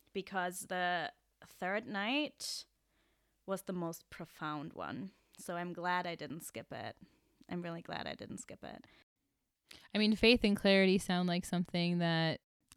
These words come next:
Speaker 2: everyone seeks at some point in their life. I know I have, definitely. And I, I think as well, Lorraine and I have had conversations about this too. For me, having faith kind of goes back to that whole thing of, like, not trying to have control over everything.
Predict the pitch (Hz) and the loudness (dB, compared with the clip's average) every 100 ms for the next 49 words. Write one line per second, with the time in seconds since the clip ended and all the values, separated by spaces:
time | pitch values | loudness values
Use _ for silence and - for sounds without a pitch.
0 | - 190 180 190 165 180 - 185 - 170 | -2 4 8 8 8 6 2 -4 -2 -4
1 | - 143 170 - 165 156 175 165 160 156 | 0 0 2 2 0 2 2 4 4 4
2 | 170 175 - - - 180 175 139 160 165 | 2 2 -6 -10 4 6 6 4 0 2
3 | 147 147 170 - 151 - 156 151 170 175 | 2 2 2 2 0 2 0 2 2 2
4 | - - - - - - 226 226 226 - | 0 -12 -20 -18 -8 4 10 10 8 6
5 | 226 254 247 233 214 196 190 - _ _ | 6 8 8 8 8 8 6 2 _ _
6 | _ _ _ _ - 190 196 185 175 175 | _ _ _ _ 2 4 6 6 6 2
7 | 175 175 175 170 196 190 170 - 170 - | 2 0 2 0 2 2 0 0 -4 -6
8 | - 226 226 220 208 _ _ _ - _ | 2 4 6 6 2 _ _ _ -20 _
9 | - - 226 220 226 - - 208 196 202 | -6 4 6 8 8 6 4 6 6 4
10 | 196 185 - 190 180 180 185 175 170 - | 4 4 4 2 4 4 6 4 4 2
11 | 180 170 - 185 175 170 165 165 156 156 | 2 2 4 2 2 2 2 2 2 2
12 | 156 156 151 - 156 151 156 156 151 160 | 2 2 2 0 0 0 -2 -4 -2 -2
13 | 147 151 147 156 185 165 190 202 220 226 | 0 2 4 4 2 2 2 2 4 6
14 | 233 | 6